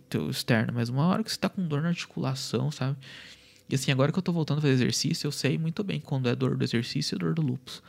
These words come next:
A dor do exercício você leva, você aguenta, porque é, é aquilo ali. A dor do lúpus é foda, cara. A dor na articulação, ali na dobra, ali, é, é, você não conseguir se mexer direito e do nada, sabe? É,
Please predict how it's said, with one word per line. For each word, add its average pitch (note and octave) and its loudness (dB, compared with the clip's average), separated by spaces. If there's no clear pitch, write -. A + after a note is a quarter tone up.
A - -2
dor D#3+ 2
do B3+ 0
exercício C#3+ 2
você C#3 -2
leva, C#3 0
você B2 -10
aguenta, B2+ 0
porque - -6
é, A3+ -4
é - -4
aquilo F#3+ -2
ali. F#3+ 2
A - 0
dor C3+ 10
do D#3+ 6
lúpus D#3 6
é D#3+ 6
foda, B2 2
cara. - -8
A - -4
dor A2+ 4
na C#3 6
articulação, C#3+ 4
ali A#2+ 6
na B2 6
dobra, A#2+ 6
ali, A2+ 4
é, A#2+ 4
é, G1+ -14
você C3 0
não C3 4
conseguir C3+ -2
se - 0
mexer A#2 2
direito B2+ 2
e - -2
do C#3+ 4
nada, B2+ 2
sabe? - 2
É, - 2